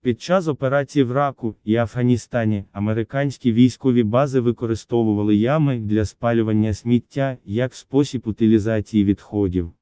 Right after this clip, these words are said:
Це був великий стрес для американських воїнів, відсутність сміттєвих баків важким тягарем лягло на плечі солдатів. Байден ясно дав зрозуміти Конгресу Сполучених Штатів, що якщо вони не приймуть цей проклятий законопроект,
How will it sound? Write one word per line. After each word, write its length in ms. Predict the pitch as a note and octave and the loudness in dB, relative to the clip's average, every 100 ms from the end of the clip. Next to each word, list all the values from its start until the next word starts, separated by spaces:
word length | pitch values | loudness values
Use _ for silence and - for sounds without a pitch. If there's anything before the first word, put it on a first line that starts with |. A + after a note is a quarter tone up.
| _ _ - | _ _ -8
Це 200 | - E3 | 0 2
був 200 | D3+ C3+ | 2 0
великий 420 | B2+ C3+ D3+ D3 | 0 0 0 -4
стрес 400 | - C#3 D3+ C#3 | -4 -4 -4 -2
для 200 | A#2+ A#2+ | -4 -2
американських 800 | A2+ A#2 A2 A#2+ A2 - A#2 - | -2 -4 -6 -6 -6 -6 -8 -4
воїнів, 600 | B2 D#3 C#3 A#2 G#2 G2+ | 0 2 2 0 -2 -2
відсутність 640 | G#2+ - C#3+ C#3 C3+ A#2 | -4 -4 -6 -4 -4 -4
сміттєвих 580 | - A#2+ G#2+ B2 A2+ G#2 | -4 -6 -4 -6 -4 -4
баків 520 | G2 B2 C3 A#2+ G#2 G2+ | -4 -6 -6 -8 -10 -8
важким 480 | A2 - - D#3 | -8 -8 -4 -4
тягарем 500 | C#3 B2+ A#2+ C3 D3 | -4 -8 -8 -6 -4
лягло 360 | A#2+ A2+ A2 C3+ | -4 -4 -4 -4
на 120 | B2+ | -4
плечі 380 | A2 A2 G#2+ A2+ | -6 -6 -6 -8
солдатів. 680 | - A2 G2+ G#2 F#2+ G2+ F2 _ _ _ | -10 -10 -8 -8 -10 -12 -16 _ _ _
Байден 560 | G#2+ C3+ F#3 E3+ E3 C#3+ | 0 2 2 4 4 4
ясно 420 | C#3+ C#3+ - A#2+ | 2 0 -2 -2
дав 220 | B2 A#2+ | 0 0
зрозуміти 600 | A2 A#2+ A#2+ B2 B2 A#2 | -2 -4 0 0 0 -4
Конгресу 600 | A#2 A2 G#2 B2+ C3 B2 | -6 -2 0 -2 -2 -8
Сполучених 640 | - A#2 A2+ A2 A#2 A2 | -8 -4 -4 -4 -4 -4
Штатів, 520 | - - B2+ A2+ A2+ - | -6 -2 -2 -2 -8 -10
що 220 | - A#2+ | -10 -4
якщо 400 | A2+ - - C3 | -4 -6 -6 -4
вони 220 | A#2+ A#2 | -2 0
не 140 | A#2+ A#2 | 0 0
приймуть 500 | A#2+ C3 B2 A2+ - | 0 2 2 0 -4
цей 180 | B2 A#2 | -4 -2
проклятий 580 | A#2 A2+ - A2 A#2+ | -4 -8 -4 -4 -2
законопроект, 960 | A2 A2 A#2 A2 G#2+ A#2+ C#3 D3 _ | -2 -4 -6 -6 -6 -4 -2 -4 _